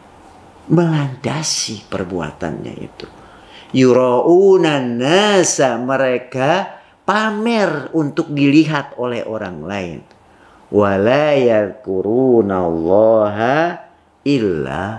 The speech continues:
قَلِيلًا. Dan mereka tidak berzikir mengingat Allah kecuali sedikit.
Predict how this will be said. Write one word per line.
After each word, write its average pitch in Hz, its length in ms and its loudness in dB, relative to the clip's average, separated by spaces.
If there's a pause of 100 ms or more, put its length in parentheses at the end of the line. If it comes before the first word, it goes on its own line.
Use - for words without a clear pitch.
(300)
قَلِيلًا. 71 760 -6 (680)
Dan 104 240 -2
mereka 98 480 -4
tidak 104 480 -6
berzikir 120 1400 -2
mengingat 143 1040 0
Allah 90 560 -4 (960)
kecuali 120 880 -8 (720)
sedikit. - 800 -8